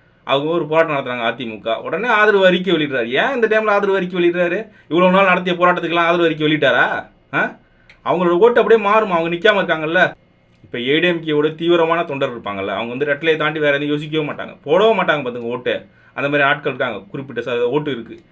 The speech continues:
அதே மாதிரி அவங்க சூரியனுக்கு போடுறதுக்கான வாய்ப்பே கிடையாதுன்னு தெரியும், பார்த்துங்க. அந்த ஓட்டு கொஞ்சம் இருக்கு, அந்த ஓட்டை வாங்கணுமா, அதுக்கு தான் அந்த நக்கு நக்குறாப்புல அண்ணா.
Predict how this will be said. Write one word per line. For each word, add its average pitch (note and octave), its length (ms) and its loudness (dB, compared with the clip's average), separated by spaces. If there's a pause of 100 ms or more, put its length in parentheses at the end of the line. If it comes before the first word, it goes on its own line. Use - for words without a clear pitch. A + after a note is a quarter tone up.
(100)
அதே D3+ 240 -2
மாதிரி E3+ 240 0
அவங்க D3+ 460 2
சூரியனுக்கு F3 560 -4
போடுறதுக்கான C3+ 220 -4
வாய்ப்பே D#3+ 340 0
கிடையாதுன்னு D3 260 -2
தெரியும், C#3 320 -4
பார்த்துங்க. F#2+ 260 -10
அந்த B2 260 -8
ஓட்டு D#3 220 -4
கொஞ்சம் B2 200 -8
இருக்கு, B2 220 -10
அந்த A#2+ 160 -4
ஓட்டை F#3+ 220 0
வாங்கணுமா, E3+ 260 0
அதுக்கு D3 280 -2
தான் F3+ 140 0
அந்த D#3 60 -4
நக்கு D3 200 -4
நக்குறாப்புல C3+ 380 -2
அண்ணா. G#2+ 360 -10